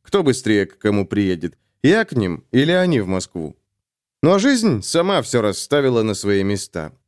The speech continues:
В две тысячи двадцатом году и Слава, и Наташа, и Леша живут в Москве, и еще куча их друзей и товарищей в придачу, которые тоже перебрались из Новосибирска в столицу. Слава, который для меня стал уже давно славяном,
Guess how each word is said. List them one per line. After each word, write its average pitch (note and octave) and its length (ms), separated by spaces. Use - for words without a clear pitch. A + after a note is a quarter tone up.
В A2 120
две D#3+ 160
тысячи D#3 340
двадцатом C3+ 500
году D3 280
и E3+ 100
Слава, D3 460
и A#2 40
Наташа, C3 480
и C3+ 80
Леша C#3+ 300
живут C3+ 320
в B2+ 60
Москве, C3 520
и D#3 60
еще F#3 360
куча G3+ 320
их D#3+ 120
друзей F3 360
и D#3+ 40
товарищей D#3 500
в G2+ 60
придачу, C#3 480
которые C3 380
тоже A#2+ 280
перебрались G#2+ 580
из G#2+ 120
Новосибирска G#2 680
в G2 60
столицу. - 640
Слава, A#2 540
который G#2 380
для F#2 160
меня G#2 260
стал G#2+ 300
уже F#2+ 160
давно F#2 420
славяном, B2 720